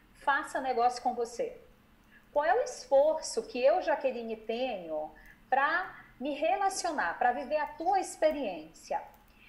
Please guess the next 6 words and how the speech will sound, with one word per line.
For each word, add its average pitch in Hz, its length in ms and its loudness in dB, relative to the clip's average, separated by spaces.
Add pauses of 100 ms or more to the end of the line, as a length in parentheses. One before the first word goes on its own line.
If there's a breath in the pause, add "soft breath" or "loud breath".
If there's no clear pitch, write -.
(120)
Esse 523 320 4
esforço, - 680 0
ele 233 140 -2
pode 247 340 -2
ser 196 360 -6 (100)
financeiro 254 920 -6